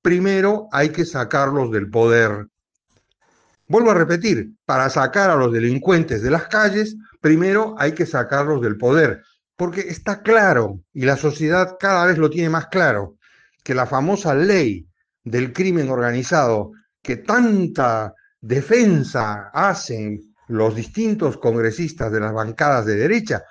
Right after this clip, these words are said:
y la propia presidenta Dina Boluarte, bueno, que esa famosa ley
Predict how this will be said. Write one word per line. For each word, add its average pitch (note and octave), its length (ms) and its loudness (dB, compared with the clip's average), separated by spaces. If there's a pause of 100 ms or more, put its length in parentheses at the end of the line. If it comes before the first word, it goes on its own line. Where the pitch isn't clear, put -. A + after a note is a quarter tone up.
y D3+ 100 0
la B2 260 -2
propia C4 460 0
presidenta A#2 640 -6
Dina C#3+ 220 -4
Boluarte, A3 500 -2 (280)
bueno, A#2 280 -6
que C#3+ 180 -4
esa F#3 200 -4
famosa C3+ 480 -6
ley B2 400 -2